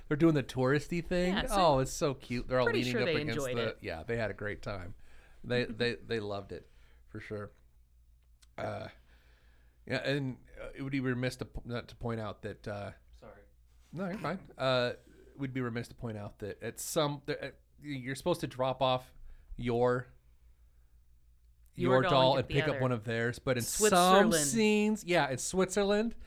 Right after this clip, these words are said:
Speaker 1: they drop off a chipette and they pick up a chipette.
Speaker 2: Mm-hmm.
Speaker 1: It's like, oh, come on now. I, we'll, we'll get you a free pass. I couldn't, I wouldn't have the wherewithal to remember that, but, but again, there's other scenes that are insanely detailed.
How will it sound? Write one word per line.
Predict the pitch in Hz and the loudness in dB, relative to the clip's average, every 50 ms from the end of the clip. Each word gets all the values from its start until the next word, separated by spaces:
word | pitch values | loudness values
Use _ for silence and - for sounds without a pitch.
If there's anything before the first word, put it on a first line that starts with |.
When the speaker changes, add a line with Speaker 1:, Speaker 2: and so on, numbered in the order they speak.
| - - - - - - | -14 -14 -16 -12 -4 -2
Speaker 1:
they | 135 139 | 0 0
drop | 135 - 156 151 151 - - | 2 2 2 2 4 4 2
off | 151 143 - | 0 0 0
a | 139 135 | -2 -6
chipette | - - 151 - - 175 185 190 147 | -4 -6 -4 0 0 0 0 0 -2
and | 127 127 | -4 -4
they | 127 | -4
pick | 123 - 165 170 - | -4 -4 -6 -4 -4
up | 170 135 - | -4 -4 -4
a | 113 | -8
chipette. | - - - - - 110 107 - | -12 -12 -14 -12 -10 -8 -6 -4
Speaker 2:
Mm-hmm. | 185 170 180 202 208 | -4 -4 -2 -2 -4
Speaker 1:
It's | 226 277 | -4 -4
like, | - 127 | -6 -4
oh, | 131 151 156 160 156 | -2 0 0 0 0
come | 156 - 214 165 131 | -2 -4 -6 -6 -6
on | 98 98 98 101 | -6 -6 -8 -10
now. | 101 98 98 98 98 - - - | -10 -10 -10 -10 -12 -12 -12 -12
I, | - 147 160 170 | -10 -8 -8 -8
we'll, | 180 185 196 208 208 | -8 -8 -8 -6 -6
we'll | 214 220 | -4 -4
get | 220 233 208 - | -4 -4 -4 -4
you | 226 | -6
a | 214 | -6
free | 190 - 214 226 | -6 -8 -8 -6
pass. | - 156 131 117 120 123 - - | -4 -2 -2 -2 -4 -4 -4 -4
I | 131 151 | -4 -4
couldn't, | 151 - 139 117 117 117 - - - - - - - - - - | -4 -4 -6 -6 -8 -10 -14 -16 -20 -20 -20 -20 -20 -12 -4 0
I | 135 160 | 4 4
wouldn't | 165 156 135 123 | 4 4 2 0
have | 127 127 113 | 0 -2 -2
the | 117 117 | -2 -2
wherewithal | 117 117 110 110 - 123 107 107 | -2 -2 -2 -2 -2 -4 -4 -4
to | 107 | -6
remember | 104 104 101 104 104 98 101 98 | -6 -8 -8 -8 -8 -8 -8 -8
that, | 98 98 98 98 101 - - | -8 -10 -10 -12 -14 -14 -10
but, | - 101 - - - - - - - - - - - - - - | -10 -10 -10 -10 -16 -20 -20 -20 -20 -20 -20 -20 -20 -18 -6 0
but | 147 165 165 | 2 4 4
again, | 160 - 233 233 202 | 4 4 4 4 6
there's | 170 156 135 - - | 6 4 4 4 4
other | 165 233 294 233 | 4 4 4 4
scenes | - - - - 127 120 113 110 113 123 135 - 143 | 2 0 -2 -2 -2 -2 -2 -2 -4 -6 -6 -8 -6
that | 135 151 156 156 | -4 -4 -2 0
are | 160 160 170 | 0 0 0
insanely | 170 170 160 - - - - 208 214 226 220 208 180 143 | 0 -2 -2 -4 -4 -4 -4 -4 -4 -2 -2 -2 -2 -4
detailed. | 120 123 113 107 - - 135 110 101 95 95 95 104 120 - | -4 -8 -10 -12 -10 -8 -8 -6 -6 -6 -8 -10 -10 -12 -16